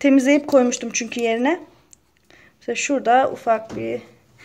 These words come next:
mesela bu şekilde deliklerde, e, kireçler yine birikebiliyor. Bu şekilde temizleyin. İçini güzel normal suyla,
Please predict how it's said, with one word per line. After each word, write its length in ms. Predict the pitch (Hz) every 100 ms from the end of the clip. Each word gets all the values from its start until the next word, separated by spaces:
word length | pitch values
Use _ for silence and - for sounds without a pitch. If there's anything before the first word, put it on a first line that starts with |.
| - -
mesela 200 | - 247
bu 60 | 269
şekilde 460 | 254 233 220 262
deliklerde, 760 | 233 247 254 233 233 254 277 - - - -
e, 320 | 208 202 208
kireçler 520 | 208 254 240 - 240 240
yine 280 | 233 220
birikebiliyor. 720 | 214 214 - 220 226 254 247 247 - - _ - _ _ - _ - - - - - -
Bu 100 | 381
şekilde 420 | 381 294 294 302
temizleyin. 680 | 302 370 349 254 262 247 -
İçini 340 | 359 - 339 302
güzel 320 | 277 320 311
normal 380 | 302 320 294 294
suyla, 520 | 294 311 262 285